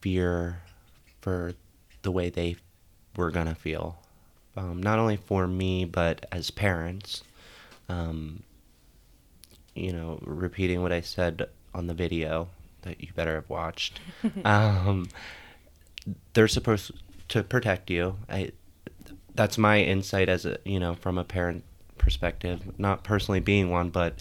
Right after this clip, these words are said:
Speaker 1: knowing people that are parents, my parents, um, you wanna protect your children. And I think knowing they were going to feel failed, um, it, it hurt.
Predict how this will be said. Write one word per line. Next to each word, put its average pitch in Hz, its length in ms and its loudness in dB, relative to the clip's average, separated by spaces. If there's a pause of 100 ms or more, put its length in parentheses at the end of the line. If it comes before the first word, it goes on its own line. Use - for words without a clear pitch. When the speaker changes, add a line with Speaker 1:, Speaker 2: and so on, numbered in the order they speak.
(300)
Speaker 1:
knowing 131 340 8
people 107 280 2
that 92 160 0
are 87 80 -2
parents, 87 580 -4
my 95 200 4
parents, 85 720 -4 (120)
um, 87 460 -6 (1200)
you 107 80 2
wanna 101 120 2
protect 110 380 0
your 95 120 0
children. 87 440 -2
And 90 140 -4
I 90 120 -2 (120)
think 90 400 0 (1160)
knowing 98 540 4
they 92 200 2
were 90 460 0 (200)
going 92 240 4
to 90 80 0
feel 85 500 -2 (280)
failed, 85 520 0 (580)
um, 92 380 -8 (560)
it, - 100 -18 (240)
it - 140 -10
hurt. - 340 2